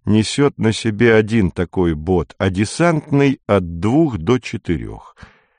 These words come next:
Ториэль имел на борту два фотонных бота, и в одном из них Горбовский предпринял первую попытку прощупать атмосферу Владиславы. «Поглядеть, стоит ли», —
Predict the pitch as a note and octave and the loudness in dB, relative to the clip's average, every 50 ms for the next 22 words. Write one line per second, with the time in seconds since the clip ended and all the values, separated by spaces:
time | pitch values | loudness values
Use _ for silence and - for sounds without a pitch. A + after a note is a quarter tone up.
0 | _ _ _ _ _ _ _ _ _ _ - A#2+ C3+ C#3 D#3 E3+ F3 E3+ E3 E3 | _ _ _ _ _ _ _ _ _ _ 0 2 4 4 6 6 6 6 4 2
1 | F3+ - - B2 B2+ C3 C3+ C#3 C3+ B2+ A#2+ A#2 A2+ G#2+ A#2 A2+ A2+ - C#3 C3+ | 0 0 0 0 2 4 4 4 4 4 2 2 2 2 0 0 0 -2 -2 -2
2 | B2+ G2+ F2+ G#2 A#2+ B2 G#2 F2+ - - F#2 - - G#2+ G2 F2+ F2+ F2+ F2+ E2+ | -2 0 0 2 2 2 2 2 0 -2 -6 -2 0 0 2 2 2 0 0 -2
3 | F#2 G2+ C3+ E3 D#3+ - D#3 B2 - - B2+ B2 A#2 B2 A#2+ C3 D#3+ E3+ E3 E3 | -2 0 0 0 2 2 0 -2 2 2 2 2 2 2 0 2 2 2 4 2
4 | D#3+ C#3 C#3 D#3+ E3+ D#3 - - - - - - - _ _ _ _ _ _ D#2+ | 2 2 2 2 2 2 2 -2 -10 -20 -20 -20 -20 _ _ _ _ _ _ 0
5 | F#2+ B2+ B2+ B2+ A#2+ C#3 F3 F3 C#3+ - - - D#3+ D#3+ - - A#2+ B2 A2+ - | 2 2 2 2 2 4 4 4 2 0 -4 -2 -2 -2 -2 -2 -2 -2 -2 -2
6 | - C#3 C#3 C#3+ C#3 C3+ C3 A#2 - _ _ - C#3+ D#3 C#3+ B2+ A#2+ B2 B2 A2+ | 0 0 2 4 4 2 2 0 -2 _ _ 2 4 4 4 2 2 0 0 0
7 | - - A2 G#2+ - _ C#3+ D3 C#3+ - - C3 C3 - - - G#2+ G2+ F#2 - | 0 0 0 0 0 _ -4 -4 -4 -6 -8 -8 -8 -8 -4 -2 -2 -2 -2 -4
8 | - - - A#2+ A2+ - A#2 A2+ - - _ _ G#2 G2+ - - G2 F#2 F2+ - | -8 -6 -6 -6 -2 -2 -2 -4 -4 -8 _ _ -2 -2 -2 0 -2 -2 -2 -2
9 | - - - A2+ A2 G#2 G#2 G2+ F#2+ F2+ F2+ G#2 G#2+ F#2 G#2 G#2 - - - D#2 | -6 -4 -2 0 0 0 0 -2 -2 -2 0 -2 0 -2 -4 -6 -8 -10 -10 -8
10 | D2+ C#2+ C2 A#1+ A1 A1 G#1 G1+ _ _ - - _ _ _ _ _ _ _ _ | -8 -8 -8 -10 -10 -14 -16 -18 _ _ -20 -20 _ _ _ _ _ _ _ _
11 | _ _ _ _ _ - G#2+ G2 F2 F#2+ F#2+ F#2 F#2 A2+ A#2+ A#2 - - _ _ | _ _ _ _ _ -6 -6 -4 -2 -2 -2 0 2 0 0 0 -2 -8 _ _
12 | _ - - - - - - - A2 G#2 E2+ C#2+ B1+ - _ - C2+ B1+ B1+ B1 | _ -18 -18 -16 -18 -6 -2 0 2 2 2 0 -4 -8 _ -14 -12 -12 -10 -12
13 | A#1 | -14